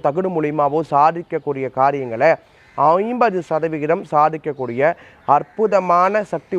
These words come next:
உள்ள ஒரு விபூதி தான் வசிய விபூதி. இந்த மூலிகை வந்து எப்படி தயாரிக்கப்பட்டது அப்படின்னு பார்த்தீங்கன்னா, அதாவது கன்று ஈன்ற பசுமாட்டுடைய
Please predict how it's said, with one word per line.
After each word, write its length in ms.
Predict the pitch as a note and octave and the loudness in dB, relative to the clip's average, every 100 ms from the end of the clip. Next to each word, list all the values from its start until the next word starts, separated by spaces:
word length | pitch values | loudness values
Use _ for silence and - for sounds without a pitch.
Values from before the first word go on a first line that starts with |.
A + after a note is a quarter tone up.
| D#3 | -2
உள்ள 140 | D3 D#3 G3+ - - | 2 4 4 0 -8
ஒரு 100 | B2 B2+ | -6 -4
விபூதி 320 | C3+ F#3+ D#3 C3+ | -2 -2 0 2
தான் 140 | C#3+ - A#2+ | 2 0 -6
வசிய 260 | B2 C#3+ C3+ | -6 -2 -4
விபூதி. 260 | A2 A2 A2 - - - | -2 -4 -6 -10 -12 -2
இந்த 120 | G3+ G#3+ F#3 | 2 2 4
மூலிகை 260 | A#3 A3+ G#3 | 0 2 0
வந்து 160 | G3 F3+ | 0 0
எப்படி 180 | G3 G3 | 2 2
தயாரிக்கப்பட்டது 720 | D#3+ E3 E3 E3 - C3+ B2 C3+ | 4 4 2 -2 -8 -6 -4 -2
அப்படின்னு 260 | C#3 C3 | -2 -2
பார்த்தீங்கன்னா, 400 | B2+ A2+ G#2+ A#2 E3+ F#3+ _ _ _ - D3 | -2 -2 -2 2 2 0 _ _ _ -4 2
அதாவது 300 | D#3+ F3 F#3 - | 2 2 -2 0
கன்று 340 | E3+ G3+ G#3+ G#3 F3+ | 0 0 -6 -6 -4
ஈன்ற 280 | F3+ F3+ F3+ E3+ | -2 2 2 2
பசுமாட்டுடைய 720 | D3+ G3 F3 D#3+ D3+ C#3+ | -2 0 2 2 -2 -2